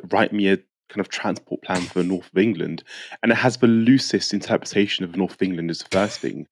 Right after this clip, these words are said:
If ideas that already exist, it's just bizarre. And I think this is a good kind of, like, story that epitomizes where the Conservative Party at, where they lack ideas, and crucially, they lack competence and common sense. I mean,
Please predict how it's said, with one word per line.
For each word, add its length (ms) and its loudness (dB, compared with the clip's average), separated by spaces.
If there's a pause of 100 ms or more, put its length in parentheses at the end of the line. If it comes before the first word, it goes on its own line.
(380)
If 120 0
ideas 400 6
that 60 6
already 380 6
exist, 460 2
it's 160 4
just 260 4
bizarre. 520 4
And 100 4
I 40 -10
think 320 2 (580)
this 160 2
is 100 8
a 60 10
good 400 6
kind 180 0
of, 80 0
like, 240 2
story 560 6
that 80 2
epitomizes 680 -4
where 120 2
the 60 -4
Conservative 520 -2
Party 360 -4
at, 180 0
where 280 2 (360)
they 80 4
lack 280 6
ideas, 720 4 (380)
and 120 -2
crucially, 360 6
they 60 4
lack 280 0 (140)
competence 600 -4
and 100 -8
common 280 -6
sense. 520 -8
I 60 2
mean, 280 4